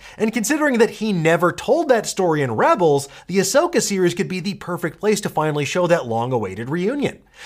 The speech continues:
So how would Barriss go from this jaded Jedi terrorist to mercenary Inquisitor? Well, as we learned in Rebels and Obi-Wan Kenobi, the Empire took Jedi younglings and other survivors of Order sixty-six and then used torture and brainwashing to mold them into the Inquisitors.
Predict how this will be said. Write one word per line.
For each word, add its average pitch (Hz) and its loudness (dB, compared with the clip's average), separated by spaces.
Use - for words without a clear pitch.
So 269 2
how 330 2
would 247 2
Barriss 196 2
go 202 4
from 185 -4
this 151 -2
jaded 123 -2
Jedi 127 2
terrorist 214 0
to 202 0
mercenary 117 -4
Inquisitor? 214 -4
Well, 208 2
as 262 0
we 233 -4
learned 185 0
in 147 -4
Rebels 180 0
and 135 -2
Obi-Wan 113 -2
Kenobi, 196 -2
the 185 -4
Empire 220 0
took 202 -6
Jedi 131 2
younglings 220 0
and 180 -4
other 135 0
survivors 135 -2
of 131 -6
Order 107 -4
sixty-six - -2
and 165 -2
then 220 2
used 214 -4
torture 220 0
and 170 -4
brainwashing 175 0
to 170 -2
mold 180 2
them 175 0
into 127 -4
the 143 -2
Inquisitors. 185 -2